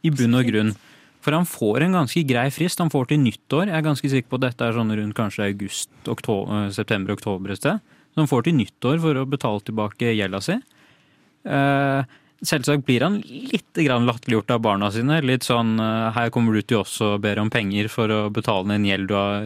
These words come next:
Speaker 1: eh, på hvalkjøtt», på en måte.
Speaker 2: Mm.
Speaker 1: Men, eh, annet enn det så er det en ganske fin historie om liksom han og kalv som drar ut på havet og prøver å finne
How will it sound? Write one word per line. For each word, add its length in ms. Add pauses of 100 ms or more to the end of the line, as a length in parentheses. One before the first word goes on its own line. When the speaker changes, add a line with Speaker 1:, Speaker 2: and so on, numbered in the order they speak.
Speaker 1:
eh, 300 (400)
på 100
hvalkjøtt», 480
på 80
en 180
måte. 300
Speaker 2:
Mm. 220
Speaker 1:
Men, 400
eh, 420 (560)
annet 280
enn 100
det 220
så 220
er 80
det 120
en 100
ganske 320
fin 340
historie 460
om 160
liksom 400
han 260
og 240
kalv 340
som 280
drar 240
ut 180
på 120
havet 280
og 440
prøver 260
å 80
finne 460